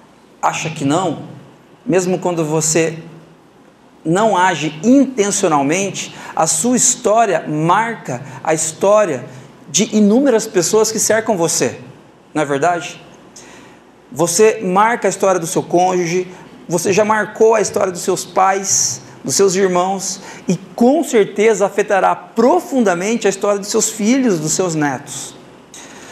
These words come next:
Agora, como eu e você podemos intencionalmente fazer história, marcar a história de forma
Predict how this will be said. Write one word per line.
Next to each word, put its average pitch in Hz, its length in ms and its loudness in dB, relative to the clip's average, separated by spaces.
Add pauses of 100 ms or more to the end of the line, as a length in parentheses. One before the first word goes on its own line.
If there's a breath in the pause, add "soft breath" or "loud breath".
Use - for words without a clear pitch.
(260 loud breath)
Agora, 208 320 2 (220)
como 233 540 2 (200)
eu 269 220 4
e 294 40 2
você 226 460 0
podemos 196 640 -2 (360 loud breath)
intencionalmente 233 1400 0 (160)
fazer 185 580 2
história, 190 680 0 (200 loud breath)
marcar 196 640 0
a 262 40 -6
história 196 560 0
de 156 80 -10
forma 190 420 -2